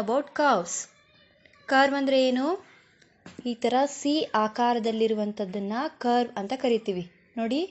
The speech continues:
ಈ ತರದ್ದು. There are two types of curves. One is left curve and one more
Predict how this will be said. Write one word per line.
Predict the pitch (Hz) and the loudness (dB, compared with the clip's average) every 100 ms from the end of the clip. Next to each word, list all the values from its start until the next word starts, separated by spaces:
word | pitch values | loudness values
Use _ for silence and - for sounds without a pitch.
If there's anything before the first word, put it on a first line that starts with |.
| _ _ _ _ _ _ 214 | _ _ _ _ _ _ -6
ಈ | 208 - | -4 -2
ತರದ್ದು. | 185 175 - - _ _ _ _ _ _ _ 233 | -2 -4 -8 -20 _ _ _ _ _ _ _ 4
There | 254 | 6
are | 285 285 - | 6 4 2
two | 320 349 381 381 | 4 8 6 6
types | 294 247 254 254 | 4 4 2 -2
of | 247 - | -2 0
curves. | 233 180 - - 208 | 2 2 -4 -4 -2
One | 233 302 | 0 0
is | 403 - - - 226 | 0 -4 -20 -2 4
left | 269 285 - | 4 2 2
curve | 302 320 381 - - - 220 | 6 6 6 0 -20 -8 -4
and | 220 226 | 0 0
one | 240 | 2
more | 247 | 2